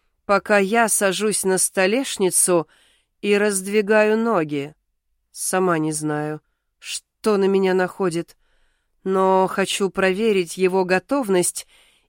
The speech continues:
именно таким похабным способом. «Да? Тогда сейчас ты сядешь на колени и будешь мне лизать, пока я не кончу».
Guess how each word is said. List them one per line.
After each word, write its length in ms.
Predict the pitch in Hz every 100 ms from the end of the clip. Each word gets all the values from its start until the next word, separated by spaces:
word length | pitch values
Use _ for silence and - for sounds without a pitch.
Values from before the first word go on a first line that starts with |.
| -
именно 560 | 202 196 190 190 190
таким 720 | 180 190 185 - 226 175 151 151 _ _ -
похабным 760 | 202 - - 214 156 165 170
способом. 880 | 170 - - 208 - 156 143 131 135 _ _ _ _ _ _ _ _
«Да? 560 | 160 147 165 156 175 262 _ _ _ _ _ _ _ _ -
Тогда 380 | 190 190 196
сейчас 560 | 190 - 202 - 233 -
ты 160 | - 170
сядешь 520 | - 190 175 175 -
на 140 | 190
колени 640 | - 190 202 240 185 151 143 _ _ _ _ _
и 140 | - 208
будешь 460 | 196 240 208 202
мне 320 | 214 214 214 202
лизать, 520 | 202 190 247 - -
пока 300 | 175 165 185
я 200 | 170 180
не 120 | 180
кончу». 560 | 175 - 185 - 147